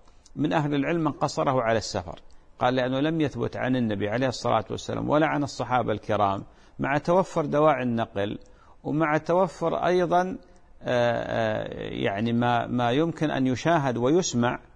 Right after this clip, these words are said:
لأن الصحابة يعيشون مع بعض. قالوا ما ثبت في الحضر أن النبي عليه الصلاة والسلام،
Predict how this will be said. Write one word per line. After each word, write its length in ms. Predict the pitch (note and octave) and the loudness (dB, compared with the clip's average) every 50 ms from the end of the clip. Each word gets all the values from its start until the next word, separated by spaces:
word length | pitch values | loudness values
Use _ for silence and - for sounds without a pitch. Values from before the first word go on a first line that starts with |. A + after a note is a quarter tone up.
| - - | -16 -12
لأن 220 | - G2 G2+ C3 B2+ | -8 -4 -2 -2 -2
الصحابة 480 | A#2+ - - D3 C#3+ F3+ F#3 F3 E3 | -2 -2 -4 -2 0 2 2 2 2
يعيشون 420 | D#3+ C#3+ D3 D#3+ - - F3+ F3 E3 | 0 -2 -2 -4 -4 -2 -4 -2 0
مع 180 | D#3 C3+ D3 | 0 2 2
بعض. 340 | D3+ D3+ D3+ C3 B2+ C#3 B2 - - - - - - - - - - | 4 4 4 4 4 2 -2 -10 -20 -20 -20 -20 -20 -20 -12 -4 -2
قالوا 200 | C3 C#3 D#3 E3 | 0 0 0 0
ما 140 | F#3 G3 | 0 -2
ثبت 360 | F3+ - C#3 A#2 A#2 A2+ - A2+ | -2 -2 -2 -2 -2 -2 -4 -4
في 120 | G#2 A2+ | -4 -4
الحضر 480 | A2 G2+ - G#2+ A2 G2+ G2 G2+ - - | -4 -2 -2 -2 0 0 0 -2 -4 -6
أن 140 | C3 A#2 | -6 -4
النبي 400 | A#2 A#2 A#2 A#2 A2+ B2 C3 B2 | -2 -2 -2 -2 0 0 2 2
عليه 200 | A2 F#2+ G#2+ A2+ | 2 2 0 -2
الصلاة 360 | A2 G#2+ - - G#2+ G#2+ G#2 G2 | -2 -4 -4 -2 0 0 0 -2
والسلام، 540 | - G#2+ - - - A2 A2 B2 C#3+ D#3 E3+ | -4 -8 -6 -4 -2 0 2 2 0 0 -4